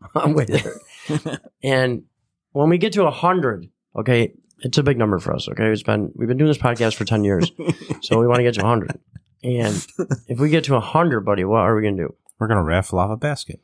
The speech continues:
Speaker 2: but not just any basket. Who certified this basket to be whose basket?
Speaker 1: So John Pope, or the Pope, John Alexander the third, <laughs> he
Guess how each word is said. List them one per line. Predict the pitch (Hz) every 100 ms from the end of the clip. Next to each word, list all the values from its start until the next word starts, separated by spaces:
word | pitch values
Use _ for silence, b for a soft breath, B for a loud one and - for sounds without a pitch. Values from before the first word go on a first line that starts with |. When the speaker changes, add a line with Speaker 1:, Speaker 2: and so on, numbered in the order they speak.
| _
Speaker 2:
but | -
not | 131 131
just | 135 139
any | 151
basket. | 110 - - - _ _ _ _ -
Who | 175 185 185 185 175 170 170 165 160 151
certified | - - 170 151 151 151
this | 151
basket | - - 180 - 139
to | -
be | 113 107 101 -
whose | 185 196
basket? | 233 240 - 269 262 _ 135 -
Speaker 1:
So | - 123 117 117 - _ - 117 -
John | 127 139 175 196 - -
Pope, | 165 151 139 - _
or | 143 123
the | 113
Pope, | 143 165 147 -
John | 131 139 139
Alexander | 127 135 123 120 113 113
the | 110
third, | 110 127 110 101 - _ -
<laughs> | _ _ _
he | 143 151 143 135